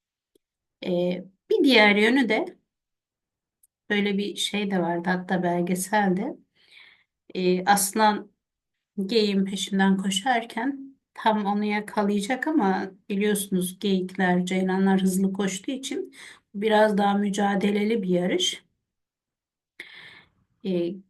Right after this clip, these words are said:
geyiğin biri bilinçli olarak durup kendini kurban ediyor. Şimdi burada bu hikayeyi anlatıyorum. Bütün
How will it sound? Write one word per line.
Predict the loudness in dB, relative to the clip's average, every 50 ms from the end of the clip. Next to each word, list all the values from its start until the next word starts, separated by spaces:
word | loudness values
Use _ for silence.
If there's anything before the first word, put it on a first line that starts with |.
| _ _
geyiğin | -2 2 2 4 4 4 2 2 0
biri | 0 -2 -2 -2 -2
bilinçli | 0 0 0 0 0 -2 -2 -4 -2 0
olarak | 0 2 2 2 0 0 0 0
durup | 2 2 2 0 -2 -8 -4
kendini | 0 2 2 4 4 2 2 0
kurban | -2 -2 0 0 4 4 6 6 6 4
ediyor. | 2 -2 -6 -8 -8 -8 -10 -12 -14 -18 _ _ _ _ _ _ _ _ _ _ _ _ _ _ _ _ _ _ _ _ _ _ _ _ _ _ _ _ _ _ _ _ _ _ _ _ _ _ _ _ _ _
Şimdi | -12 -6 -4 -2 0
burada | 0 0 0 0 0 0
bu | 0 0
hikayeyi | 0 -2 0 2 2 4 4 4 2
anlatıyorum. | 2 2 2 2 2 0 -2 -2 0 0 0 0
Bütün | 0 -2 -4 -4 -4 -4 -4 -6 -10 _